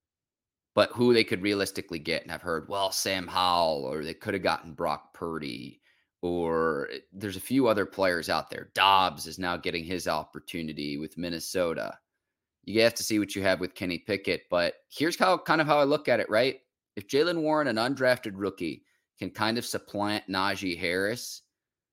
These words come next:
where they'll list as co-starters, but right now Jaylen Warren's got the hot hand. Three straight games with a hundred plus yards from scrimmage.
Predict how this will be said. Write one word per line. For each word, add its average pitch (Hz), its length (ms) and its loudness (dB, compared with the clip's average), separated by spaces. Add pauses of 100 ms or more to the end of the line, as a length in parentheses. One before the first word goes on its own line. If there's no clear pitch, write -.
(340)
where 101 320 2
they'll 113 260 4
list 117 280 -2
as 98 100 -4
co-starters, 95 800 0
but 95 160 -4
right 98 180 0
now 92 180 -2
Jaylen 87 420 -2
Warren's 85 260 -6
got 80 200 -4
the 80 60 -6
hot 78 240 -4
hand. 71 300 -12
Three 92 220 -4
straight 90 420 -4
games 85 340 -4
with 78 160 -8 (160)
a 85 80 -4
hundred 82 380 -8
plus 80 260 -4
yards 80 320 -4
from 76 180 -12
scrimmage. 69 720 -10